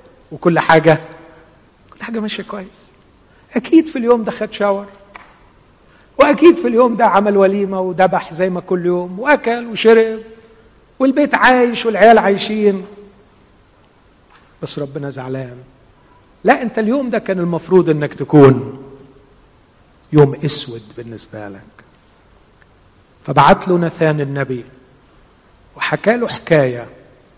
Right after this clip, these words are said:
ولما حكى له الحكاية قال له: "أنت هو الرجل". وكانت النتيجة إنه مشاعر اتقلبت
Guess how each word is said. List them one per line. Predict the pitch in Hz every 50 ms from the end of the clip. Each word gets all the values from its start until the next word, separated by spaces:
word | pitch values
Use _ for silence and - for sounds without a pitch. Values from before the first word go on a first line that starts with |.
| _ _ _ _ _ _ _ _ _ _ _ _ _ _ _ _ _ -
ولما | 147 170 185 180 160
حكى | - - 165 - 175 170
له | 165 165
الحكاية | 160 151 - 165 156 - 160 156 151 147
قال | 147 160 151
له: | 147 143 139 -
"أنت | 151 151 139 -
هو | 147 131 113 139 131 127 123 123 123 123 - - - - _ _ _ _ _ _ _ _ _ _ _ _ -
الرجل". | 110 110 120 117 113 113 110 101 95 90 - - _ _ _ _ _ _ _ _ _ _ -
وكانت | - - 247 302 359 359 359 339
النتيجة | 302 277 254 - 240 240 202 165 190 190 196 190 190
إنه | 185 165 170 165 139 135 - -
مشاعر | 170 156 151 - - 254 254 - 202 214
اتقلبت | 190 - - - - 202 180 147 - 135 135 - - - -